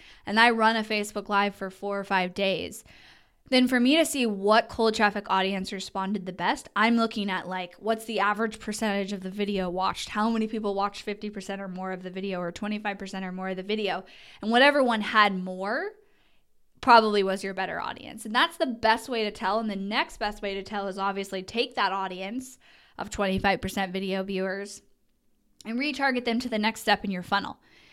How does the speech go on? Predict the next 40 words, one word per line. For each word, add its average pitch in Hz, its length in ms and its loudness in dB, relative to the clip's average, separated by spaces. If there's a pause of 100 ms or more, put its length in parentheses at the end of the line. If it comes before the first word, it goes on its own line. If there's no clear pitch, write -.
(140)
And 233 100 2
if 254 160 6
they 226 120 4
convert, 226 680 4
they're 190 120 0
the 196 100 -2
right 175 220 0
people. - 440 -4 (180)
They 190 460 -2
connected 208 420 0
with 175 180 -8
you. 185 160 -10
And 220 140 8
then 220 180 2
also, 254 440 8
if 214 180 0
you're 220 80 4
getting 208 260 -2
comments 233 760 0 (500)
and 208 100 0
actual 208 300 6
engagement 208 640 4
on 208 180 2
your 202 100 0
video, 214 460 2
it's 214 140 -4
also 185 320 -2
the 185 120 -6
right 180 260 -4
audience. 175 420 -2
So 214 100 -6
those 254 220 2
are 320 60 0
how 269 140 2
you 233 260 2
tell. 214 320 -2
It's 233 140 -2
a 208 40 0
little 214 260 4
bit 262 280 2